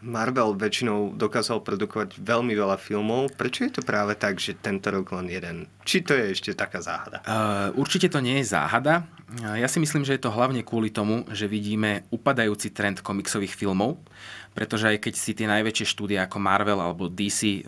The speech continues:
Speaker 2: zosumarizovali ten rok dvetisícdvadsaťtri, tak neostali veľmi šťastní. Pretože napríklad také D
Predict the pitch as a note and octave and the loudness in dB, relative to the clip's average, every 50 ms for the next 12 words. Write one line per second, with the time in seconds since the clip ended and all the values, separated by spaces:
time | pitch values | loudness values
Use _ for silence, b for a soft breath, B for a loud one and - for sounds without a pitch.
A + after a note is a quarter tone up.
0 | F2+ F#2 F#2+ F#2+ G2 G#2+ A2 - - A#2+ G#2 F#2 F2+ F2+ F#2 G2 F2+ F#2 F#2 F#2 | -10 -10 -6 -2 0 0 0 2 0 0 2 2 0 0 0 0 0 2 2 2
1 | F#2+ F#2 G2+ F#2+ F#2+ F#2 F2+ - F#2+ G2 F#2 G#2 - - G2+ F#2 F#2 F2+ - G#2 | 0 -2 -2 -4 -2 -4 -4 -2 -4 -4 -4 -4 -4 -4 0 0 0 0 0 -2
2 | - - A2+ A#2+ B2+ B2+ B B B B B B B - B2+ A#2+ A#2 A#2+ B2 B2 | -2 0 0 0 0 0 B B B B B B B -4 0 2 4 4 2 2
3 | - - A#2+ A2+ G#2+ A2+ A2 A2 A2 - - - F#2 - - - E2+ D#2+ - - | 2 2 0 2 2 2 0 0 0 -2 0 0 -2 -2 -2 -4 -6 -8 -10 -12
4 | - - - - - G2 G#2+ G#2+ A2+ A2 - C3+ B2 C#3 A#2+ - - D#3 - - | -12 -12 -10 -8 -6 -4 0 0 0 0 0 0 0 -2 -4 -2 -4 -2 0 0
5 | B2+ A2+ G2 F#2+ | 0 0 0 0